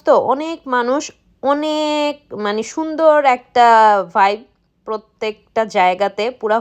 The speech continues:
হোল ইউকেতে। তো এখন প্রায় রাত নয়টা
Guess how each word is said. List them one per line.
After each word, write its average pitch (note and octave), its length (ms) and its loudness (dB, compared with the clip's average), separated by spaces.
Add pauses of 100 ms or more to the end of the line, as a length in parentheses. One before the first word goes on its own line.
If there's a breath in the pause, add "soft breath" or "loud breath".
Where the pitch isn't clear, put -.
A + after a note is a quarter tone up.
হোল B3 420 2 (180)
ইউকেতে। A3+ 480 -6 (560 soft breath)
তো G3+ 80 0 (300)
এখন C4+ 260 0 (160)
প্রায় B3+ 260 4
রাত A#3+ 180 2 (120)
নয়টা A3+ 300 -2